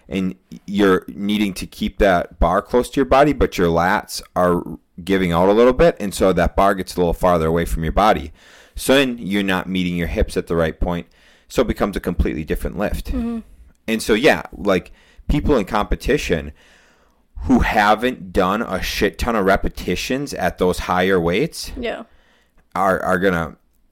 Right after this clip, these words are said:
Speaker 1: bomb out. So sure, like, in,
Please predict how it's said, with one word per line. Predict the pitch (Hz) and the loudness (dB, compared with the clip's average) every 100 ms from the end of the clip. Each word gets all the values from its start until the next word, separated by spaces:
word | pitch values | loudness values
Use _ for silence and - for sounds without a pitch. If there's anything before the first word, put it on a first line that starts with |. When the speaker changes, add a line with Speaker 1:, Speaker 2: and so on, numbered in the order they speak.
| _ - | _ -10
Speaker 1:
bomb | 85 92 87 110 | 2 4 4 2
out. | 87 - | -2 -4
So | - 113 | 2 2
sure, | - - 165 156 117 | 2 0 4 6 4
like, | 92 101 92 - - - _ _ - | 2 0 0 -2 -12 -14 _ _ -4
in, | 127 143 | -2 -2